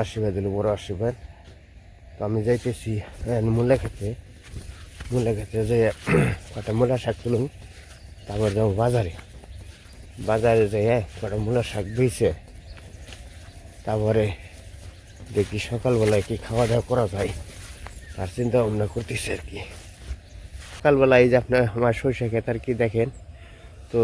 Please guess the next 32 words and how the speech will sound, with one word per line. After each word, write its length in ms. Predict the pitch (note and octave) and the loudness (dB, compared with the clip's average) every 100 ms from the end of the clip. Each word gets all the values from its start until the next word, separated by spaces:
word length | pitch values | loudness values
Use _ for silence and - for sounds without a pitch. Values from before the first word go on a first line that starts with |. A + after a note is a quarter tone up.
| A#2 | 6
এই 60 | A#2 | 6
যে 80 | B2+ A#2 - | 6 6 0
সরিষা 260 | - B2 A#2+ | 0 2 4
মোটামুটি 420 | A2+ A#2 A#2 A2+ | 4 4 2 2
ভালোই 260 | A2+ G#2 A2 | 0 2 2
হয়েছে। 200 | A2 - A#2 - - - - - - - - | 2 0 -6 -8 -16 -20 -20 -18 -16 -14 0
গোবিন্দ 260 | A2 A2 A2 G#2+ | 4 6 6 4
করলে 180 | A2 G2+ G2 | 4 2 2
খুব, 120 | G2+ F#2 | -2 0
ভগবান 300 | G2+ G#2 G#2 G2+ | 0 2 0 0
করলে 200 | G2+ F#2 F2 - - - - | 0 0 -2 -12 -20 -16 -6
ভালোই 240 | F2 F#2+ F2+ | -2 0 0
দেবো। 160 | F2+ F#2+ - - - - - - | -2 -4 -10 -18 -18 -16 -18 -8
তো 60 | - | -6
ঈশ্বর 300 | - G2+ F#2 F#2+ F#2 - | -6 -4 -4 -6 -10 -12
আসলেও 280 | F2+ G#2+ G#2+ G2 | -10 -2 0 2
ভগবান 260 | G2 G2+ G#2 G2+ | 2 4 4 4
যদি, 180 | F#2+ G2 F#2 - - - - - - - - - G#2+ | 2 2 0 -10 -20 -20 -20 -20 -20 -18 -18 -12 -6
এ, 20 | G2 E2 F#2 | -2 -2 -2
আকাশটা 300 | F#2+ F2+ G2+ F2 | -4 -6 -4 -2
ভালো 140 | F#2+ G2+ | 2 2
রাখে, 180 | F2 F#2 | 2 -4
তাহলে 160 | F#2+ F2 | -6 -4
তো 60 | F2+ F2 E2 - | -4 -4 -6 -6
সরিষা 240 | F#2 F2+ | -4 -2
মোটামুটি 340 | E2+ E2+ F2 F2 D#2 | -4 -4 -4 -4 -4
ভালোই 180 | D#2 D2+ | -4 -6
হবে। 160 | C#2 C#2 - - - - - - G#2 | -10 -14 -16 -20 -20 -20 -20 -16 -8
তো 80 | G#2 G2 F#2 - - - | 0 0 0 -6 -16 -12
আপনার 200 | G2+ A2 G2 G#2 | -4 0 4 4
আশীর্বাদে 460 | G2+ G#2 G2+ F#2 G2 | 2 0 0 2 0
সব 100 | G#2 | 0